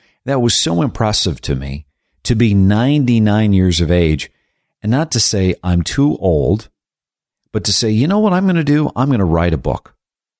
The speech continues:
And she started writing a book about the history of Steamboat Springs, Colorado. She started writing a book about not only the history of Steamboat Springs, Colorado, but Pleasant Valley,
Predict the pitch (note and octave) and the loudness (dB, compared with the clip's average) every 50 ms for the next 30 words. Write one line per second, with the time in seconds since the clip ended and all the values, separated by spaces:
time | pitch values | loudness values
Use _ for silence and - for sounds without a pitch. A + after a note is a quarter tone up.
0 | _ _ _ _ _ _ _ _ _ - A#2 - - - A2+ - - - A2+ A#2+ | _ _ _ _ _ _ _ _ _ -4 -4 -2 0 0 -2 -2 0 0 0 0
1 | A#2+ A2+ F2+ E2+ E2 E2+ F#2 G#2+ G#2+ A#2 B2+ C3 A#2 F#2+ F#2 F#2+ - - G#2+ E2+ | 0 0 -2 0 0 0 0 0 0 -2 -2 -2 -2 -2 -2 -2 -2 -2 -4 -2
2 | F#2+ F2+ F#2 - - G2 F2 - - - F#3 G3 - - - - - - F#2 A2+ | 0 0 -2 -2 -2 -4 -4 -2 -2 -2 -2 -2 -2 -4 -8 -8 -6 -4 -4 -4
3 | - _ _ _ _ _ _ - F#2+ E2 - - - A#2 A#2 A#2+ A2 G#2 G#2 G#2 | -6 _ _ _ _ _ _ -10 -6 -6 -4 -4 0 0 0 2 2 2 0 0
4 | - - - - G2+ F#2+ F#2+ F#2+ - - - F2+ D#2 D2+ D2 C#2 C2 B1+ A#1+ G1+ | -2 -4 -4 -2 0 0 0 0 -2 -4 -4 -2 0 0 0 0 -2 -2 -4 -8
5 | A1+ - _ _ _ _ _ _ _ _ _ _ _ _ _ _ _ _ _ _ | -10 -16 _ _ _ _ _ _ _ _ _ _ _ _ _ _ _ _ _ _
6 | _ _ - - - D3+ C#3+ - - C#3+ C#3 C3 B2+ A#2+ A2+ - _ _ _ _ | _ _ -8 -4 -2 -2 -2 0 0 0 0 0 0 -2 -4 -6 _ _ _ _
7 | _ - G#2 G#2+ A2 A#2+ B2+ C3 C3 B2+ A#2 G2+ C#3+ C3+ G2+ - - F#2+ D#2 F2 | _ -6 -2 0 0 0 0 0 0 0 0 0 0 0 0 -2 -2 -4 -2 0
8 | F2+ F2+ F2+ D#2+ - _ _ _ _ _ _ _ - G#2 A2+ B2+ C3+ C3 B2 A2+ | 0 0 0 -2 -4 _ _ _ _ _ _ _ -2 -2 0 2 2 2 2 2
9 | G#2 E2+ F#2 F2 - - C#3 C#3+ - - - G#2+ G2 F2 D2+ - - - B2 B2 | 2 2 0 0 0 0 -2 -2 -2 -2 -2 0 0 0 0 -2 -2 -2 0 0
10 | A2+ F#2+ F2+ E2 - - - G2+ G2+ G2 F2+ - - - - F#2+ E2 D2+ C#2+ E2+ | 2 2 0 -2 -2 -4 -4 -2 0 0 0 -2 -4 -2 0 0 0 2 2 0
11 | G#2+ C3 B2+ F2 B1+ - _ _ _ _ _ _ - F#2 - - - A2+ A#2+ C3 | 0 0 0 -2 -4 -6 _ _ _ _ _ _ -8 -8 -8 -6 -2 0 2 2
12 | C3 A2+ A2 F2 - - F#2 F#2 A#2 D3 C3 D2+ - - _ | 2 0 -2 -4 -4 -2 0 0 0 0 0 -2 -4 -6 _